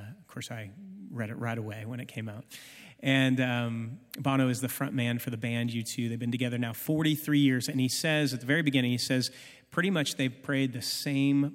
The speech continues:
prayer before every single show for forty-three years as a band. The four of them get together, they lock arms right before they're about to go on stage, and they pray more or less the same exact prayer every single night. And the prayer is simply this:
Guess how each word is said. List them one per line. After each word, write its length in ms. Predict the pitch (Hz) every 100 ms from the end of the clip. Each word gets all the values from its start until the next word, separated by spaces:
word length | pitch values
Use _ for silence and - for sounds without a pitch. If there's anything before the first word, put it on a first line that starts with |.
| -
prayer 640 | - 131 127 113 110 110 120 135
before 340 | 127 135 123
every 280 | 135 135 147
single 420 | - 139 135 131
show 420 | 123 - 117 113
for 160 | 107 -
forty-three 680 | - - 135 143 135 - 127
years 300 | 120 120 113
as 100 | 113
a 40 |
band. 280 | 120 107 104
The 60 | 110
four 320 | - 139 143
of 60 | 139
them 140 | 143
get 140 | 135
together, 480 | 139 135 123 123 120 - - - -
they 100 | 117
lock 360 | 113 127 147 139
arms 360 | 131 131 127
right 220 | 127 127 139
before 300 | 135 143 131
they're 120 | 123
about 280 | 120 131 -
to 80 |
go 180 | 120 120
on 140 | 123 120
stage, 400 | - 117 117 117
and 100 | 113
they 80 |
pray 560 | 107 - 131 127 123 117 - -
more 260 | 170 185
or 60 | 151
less 360 | 127 117 113 -
the 100 | -
same 480 | - - 131 135
exact 420 | 131 120 117 123 -
prayer 420 | 123 110 110 113
every 340 | 131 120 117 117
single 360 | - 113 110
night. 360 | 104 101 101 - - - -
And 80 | 113
the 60 |
prayer 320 | 104 123 123 117
is 100 | -
simply 360 | 117 104 113
this: 340 | 104 104 -